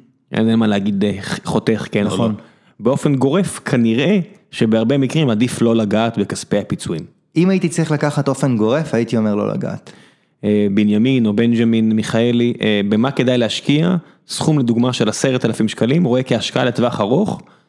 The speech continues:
Speaker 1: מובן שכמו כל השקעה אפשר גם להפסיד"?
Speaker 2: בכנות,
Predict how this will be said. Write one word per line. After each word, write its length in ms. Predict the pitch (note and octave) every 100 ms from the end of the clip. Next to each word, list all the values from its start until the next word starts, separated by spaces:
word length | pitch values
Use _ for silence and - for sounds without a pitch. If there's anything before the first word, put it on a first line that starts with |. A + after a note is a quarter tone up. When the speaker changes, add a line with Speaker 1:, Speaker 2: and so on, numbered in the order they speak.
| -
Speaker 1:
מובן 300 | A2 G#2 C3
שכמו 260 | - A2+ A2
כל 180 | B2 C3+
השקעה 300 | - C#3+ C3+
אפשר 200 | - G#2+
גם 180 | G#2+
להפסיד"? 460 | G2 F#2 - E2+ D#2+ - _ _ _ _ _ _ _ _ _ _ _ -
Speaker 2:
בכנות, 760 | A2+ - A2+ G#2+ C#3+ F3+ -